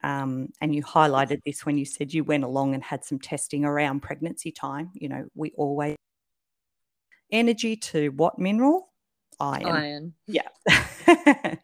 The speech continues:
Speaker 2: This is gonna
Speaker 1: Um,
Speaker 2: be some shocking information for most people and probably take a little bit of mindset shifting to hear what is about to be said. <laughs>
Speaker 1: Yeah, and look, um, I,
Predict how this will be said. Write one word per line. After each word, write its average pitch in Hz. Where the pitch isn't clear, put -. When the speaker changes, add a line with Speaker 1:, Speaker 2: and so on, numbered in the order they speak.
Speaker 2:
This 214
is 220
gonna 170
Speaker 1:
Um, 226
Speaker 2:
be 214
some 220
shocking 196
information 175
for 175
most 160
people 165
and 190
probably 370
take 247
a 220
little 185
bit 170
of 156
mindset 151
shifting 147
to 180
hear 170
what 147
is 165
about -
to -
be 143
said. 139
<laughs> 640
Speaker 1:
Yeah, 254
and 277
look, 254
um, 220
I, -